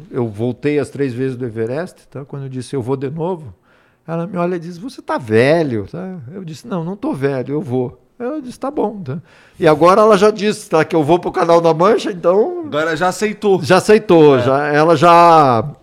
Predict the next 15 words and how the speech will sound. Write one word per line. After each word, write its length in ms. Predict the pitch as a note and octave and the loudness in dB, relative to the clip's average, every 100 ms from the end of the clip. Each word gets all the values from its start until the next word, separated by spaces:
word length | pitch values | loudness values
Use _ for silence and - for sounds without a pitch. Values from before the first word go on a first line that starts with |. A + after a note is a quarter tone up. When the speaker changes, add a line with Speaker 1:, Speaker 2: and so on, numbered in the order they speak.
| _ _ _ _ _ | _ _ _ _ _
Speaker 1:
já 380 | - A#2+ D3+ D3+ | -6 4 6 6
aprova, 840 | D3+ D#3+ C3+ D#3+ D3+ C#3 A#2 G2+ E2+ _ | 6 2 2 4 6 6 2 -2 -8 _
tá? 160 | G#2 - | -6 -4
Speaker 2:
Entendi, 440 | A#2+ G#2+ G#2 G2 - _ _ | -4 -6 -8 -8 -12 _ _
Speaker 1:
Tá? 60 | A2+ | -4
Speaker 2:
entendi. 380 | B2+ A2+ G2 B2+ - | -2 -2 -8 -12 -2
Speaker 1:
Eu 140 | B2 | -2
fui, 680 | A2+ D#3 E3 D#3+ B2 G#2 - | 0 0 4 4 2 -2 -10
eu 60 | - | -10
fui 160 | D#3 | -8
fazer 240 | C#3+ B2 C#3+ | -4 -2 -2
uma 160 | C#3+ | -2
travessia, 720 | A#2+ A#2 A2 G2 - D3+ C#3+ F#2+ | -2 -4 -4 -8 -10 -4 -4 -4
tá? 180 | - | -8
Capri-Napoli, 800 | G#2+ B2 B2 C#3 A#2 A#2 A2+ - | -8 -6 -6 -6 -8 -8 -10 -16